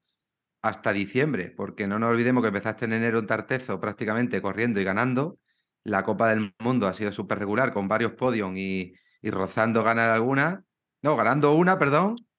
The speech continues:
y el, y el Mundial, y luego encima te vas a Arabia ya fuera de temporada, un poco cuando estás haciendo ya musculación y otro tipo de ejercicio,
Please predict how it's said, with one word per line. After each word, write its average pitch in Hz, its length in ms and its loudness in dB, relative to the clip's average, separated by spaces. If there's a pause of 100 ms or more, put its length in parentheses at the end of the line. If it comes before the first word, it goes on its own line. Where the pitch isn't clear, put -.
(200)
y 127 180 0
el, 123 240 0
y 135 80 2
el 127 140 2
Mundial, 147 680 -2
y 120 140 -4
luego 120 480 0
encima 139 440 -2
te 135 80 -2
vas 123 200 -2
a 135 60 -2
Arabia 127 380 0
ya 120 220 -2
fuera 131 260 -6
de 131 80 -4
temporada, 131 540 -4
un 107 120 -6
poco 127 240 -2
cuando 107 180 -6
estás 120 240 -2
haciendo 123 280 -2
ya 123 140 0
musculación 120 760 -4
y 120 40 -4
otro 120 220 -6
tipo 123 240 -4
de 120 60 -2
ejercicio, 123 600 -6